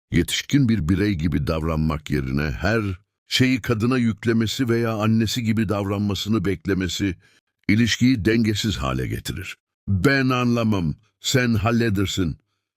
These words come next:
Buna sen karar ver." gibi cümleler kadının omuzlarındaki yükü katlar. Toplumsal cinsiyet rolleri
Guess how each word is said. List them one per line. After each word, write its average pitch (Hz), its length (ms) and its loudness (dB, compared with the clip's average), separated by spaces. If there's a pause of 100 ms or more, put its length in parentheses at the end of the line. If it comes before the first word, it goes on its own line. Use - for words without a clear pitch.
(380)
Buna 139 260 2
sen 139 300 0
karar 117 440 0
ver." 147 160 0
gibi 107 340 0
cümleler 110 600 0 (400)
kadının 156 640 0
omuzlarındaki 127 960 0
yükü 117 480 0
katlar. 65 640 -8 (300)
Toplumsal 127 800 0
cinsiyet 113 600 -2
rolleri 107 560 0